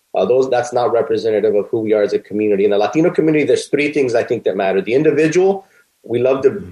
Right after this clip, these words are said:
Speaker 1: to, uh, pick ourselves up with, by our own bootstraps, right? We, we, we don't mind hard work.
Speaker 2: Yes.
Speaker 1: We're not afraid of it.
Speaker 2: Yes.
Speaker 1: Uh, we, uh,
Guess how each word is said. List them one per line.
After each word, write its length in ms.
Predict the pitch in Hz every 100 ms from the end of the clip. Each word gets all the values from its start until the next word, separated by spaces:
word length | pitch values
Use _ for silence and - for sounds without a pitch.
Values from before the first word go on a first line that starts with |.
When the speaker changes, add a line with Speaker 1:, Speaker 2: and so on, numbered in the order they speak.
| -
Speaker 1:
to, 260 | - 113
uh, 140 | 110 98
pick 260 | - 151
ourselves 400 | 143 - 135 135
up 200 | 143 143
with, 200 | 135 131
by 160 | 127 120
our 100 | 117
own 180 | 131 120
bootstraps, 540 | 135 151 - 143 143
right? 140 | 151 120
We, 140 | 117
we, 300 | 117 120 117
we 120 | 120 123
don't 240 | 139 139
mind 260 | 131 139 135
hard 200 | 135 104
work. 240 | 117 147
Speaker 2:
Yes. 140 | - 127
Speaker 1:
We're 100 | 120
not 100 | 107
afraid 280 | 131 135
of 100 | 147
it. 240 | 160 165 - _ _
Speaker 2:
Yes. 320 | 110 107 107
Speaker 1:
Uh, 60 | 107 - - _ -
we, 220 | 123 120
uh, 260 | 117 107